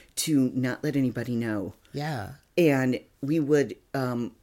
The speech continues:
Speaker 1: leave for me to be able to go
Speaker 2: Mm.
Speaker 1: to another town, for me to be able to go to a synagogue.
Speaker 2: Mm.
Speaker 1: And, um, my grandma would always take me. And yet she had bought a membership to
Speaker 2: So
Speaker 1: a
Speaker 2: you
Speaker 1: Lutheran
Speaker 2: would,
Speaker 1: church.
Speaker 2: you would go to another town to be able to go to synagogue.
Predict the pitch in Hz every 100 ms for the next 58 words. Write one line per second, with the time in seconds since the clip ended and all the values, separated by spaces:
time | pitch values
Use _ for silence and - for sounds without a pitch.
0 | _ - 120 117 156 160 120 107 98 -
1 | _ - 131 113 107 117 113 107 98 110
2 | 110 101 156 160 147 131 123 - 127 120
3 | 123 151 131 110 117 104 110 98 104 113
4 | 107 101 104 92 - 165 101 76 67 -
5 | _ - 170 175 180 175 165 156 147 139
6 | 175 143 131 127 - 151 135 127 113 110
7 | _ _ _ _ - 127 117 113 127 123
8 | 120 107 104 - - 90 - 90 85 -
9 | _ _ _ _ _ 156 131 127 113 135
10 | 135 - _ _ - - 170 147 127 113
11 | 127 120 113 135 156 156 - 110 104 -
12 | - _ _ _ _ _ _ - 156 131
13 | 120 - - - 151 220 277 233 170 110
14 | - 175 247 269 185 202 202 - 190 170
15 | 131 143 160 202 208 - 175 156 147 139
16 | 143 143 139 135 139 127 - 147 117 95
17 | -